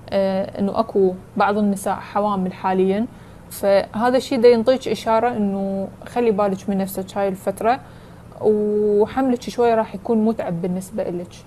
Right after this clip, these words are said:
إذا كان حملك جديد فأكو حمل متعب راح يكون، اللي يريده من عندك يعني إن شاء الله ما، يعني خير، لا تخافون، بس، آه،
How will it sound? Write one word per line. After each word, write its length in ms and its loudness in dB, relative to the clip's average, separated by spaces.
إذا 160 -2
كان 320 -4
حملك 320 -2
جديد 400 -4
فأكو 460 -6
حمل 320 0
متعب 420 -2
راح 180 -2
يكون، 300 0
اللي 200 2
يريده 320 4
من 140 2
عندك 360 -4
يعني 200 -2
إن 60 -4
شاء 200 0
الله 160 -2
ما، 380 -6
يعني 260 -6
خير، 220 -2
لا 120 4
تخافون، 580 0
بس، 380 -2
آه، 220 0